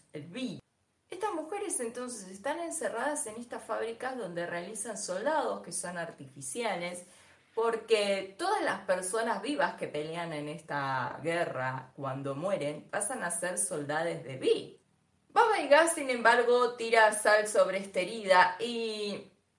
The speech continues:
le explica a María Morevna que estos casamientos se han dado múltiples veces,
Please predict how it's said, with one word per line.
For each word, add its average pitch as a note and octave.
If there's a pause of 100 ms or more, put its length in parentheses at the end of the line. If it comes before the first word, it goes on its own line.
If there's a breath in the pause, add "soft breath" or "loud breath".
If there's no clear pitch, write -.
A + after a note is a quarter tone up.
(720)
le A#3+
explica E4+
a -
María G3
Morevna E3
que E3
estos A#3
casamientos G3+
se G#3
han F#3+
dado F#3+
múltiples F#3
veces, B3+